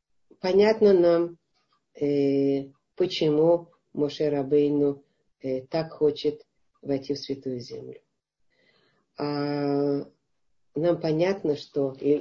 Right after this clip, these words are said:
может быть, не совсем понятно, так мы об этом поговорим, почему, что, что ему так важно войти в святую землю. Дело в том, что весь этот путь еврейского народа из Египта, э, в, э,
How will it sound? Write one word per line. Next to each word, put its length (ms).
может 260
быть, 160
не 60
совсем 340
понятно, 480
так 240
мы 120
об 80
этом 200
поговорим, 680
почему, 680
что, 340
что 260
ему 240
так 240
важно 400
войти 280
в 40
святую 340
землю. 320
Дело 220
в 100
том, 200
что 320
весь 320
этот 300
путь 360
еврейского 500
народа 600
из 300
Египта, 640
э, 420
в, 200
э, 680